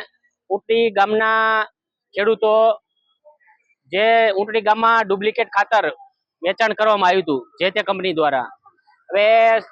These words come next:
સરકારમાં ડુપ્લિકેટ કચેરી, ડુપ્લિકેટ અધિકારી અને હવે તો ખેડૂતોને ડુપ્લિકેટ ખાતર પણ આપવામાં આવ્યું, જેથી કરી ખેડૂતોને રાતા પાણીએ રોવાનો વારો આવ્યો છે.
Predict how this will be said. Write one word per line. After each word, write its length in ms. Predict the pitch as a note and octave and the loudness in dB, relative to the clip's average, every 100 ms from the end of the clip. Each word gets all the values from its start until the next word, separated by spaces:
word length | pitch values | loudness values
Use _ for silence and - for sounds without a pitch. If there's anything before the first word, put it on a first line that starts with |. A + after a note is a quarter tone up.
| _ - | _ -8
સરકારમાં 640 | A3 A3+ A#3 A#3 G3+ D#3+ - - - - C#5 - _ _ G3+ | -8 0 0 2 0 0 -4 -18 -20 -16 -16 -18 _ _ -4
ડુપ્લિકેટ 400 | A#3 A#3+ B3 G#3+ | -2 -2 -2 -4
કચેરી, 480 | A#3 B3 A3+ G3 | -4 -2 0 0
ડુપ્લિકેટ 460 | E3 G#3 A3+ A#3 A3+ | 0 -2 -2 -2 -2
અધિકારી 500 | A3+ B3 A3+ G#3+ F#3 | 0 0 0 2 0
અને 160 | F3+ F3+ | 0 0
હવે 200 | G#3+ A#3+ | 0 2
તો 240 | B3+ B3 | 2 2
ખેડૂતોને 720 | A#3 A#3+ B3+ B3+ B3+ C4 C4+ - _ _ - | 0 -2 0 0 0 -2 -4 -8 _ _ -4
ડુપ્લિકેટ 380 | B3 B3+ B3+ B3 | -2 0 0 0
ખાતર 300 | C4 C#4 C4+ | 0 2 0
પણ 140 | C4 | 0
આપવામાં 340 | A#3+ G3+ F#3 F3 | 0 2 0 2
આવ્યું, 100 | E3 | 0
જેથી 200 | G#3 A#3 | -2 -2
કરી 220 | B3 B3 | 0 -2
ખેડૂતોને 460 | A#3 A3+ A#3+ B3 A#3 | 0 0 0 0 2
રાતા 260 | G3+ A3+ | 0 0
પાણીએ 260 | A3 A3+ A3 | 0 0 0
રોવાનો 340 | G#3 G#3+ G3+ | 2 2 2
વારો 200 | F#3 F3 | 4 4
આવ્યો 180 | D#3+ D3 | 2 0
છે. 240 | C3+ B2+ | -4 -8